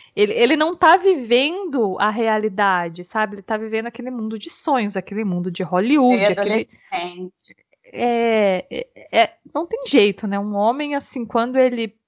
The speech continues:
Speaker 1: procura esse tipo de mulher, na idade que ele tá, pe-, pelo menos, né? Procurar esse tipo de menina nova desse jeito, né? Que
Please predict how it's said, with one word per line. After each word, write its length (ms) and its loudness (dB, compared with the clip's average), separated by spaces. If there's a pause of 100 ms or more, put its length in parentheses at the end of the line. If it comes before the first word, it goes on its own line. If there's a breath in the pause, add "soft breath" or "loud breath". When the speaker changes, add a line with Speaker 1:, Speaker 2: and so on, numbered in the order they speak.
Speaker 1:
procura 540 0
esse 320 2
tipo 280 -6
de 120 -6
mulher, 340 0
na 80 2
idade 260 2
que 100 -8
ele 100 -6
tá, 220 0
pe-, 220 -6 (360)
pelo 180 -8
menos, 340 -8
né? 180 -4 (420 loud breath)
Procurar 680 0
esse 380 -4
tipo 300 -4
de 180 -8 (600)
menina 440 2 (100)
nova 480 4
desse 280 -8
jeito, 520 -2
né? 160 -4
Que 360 -12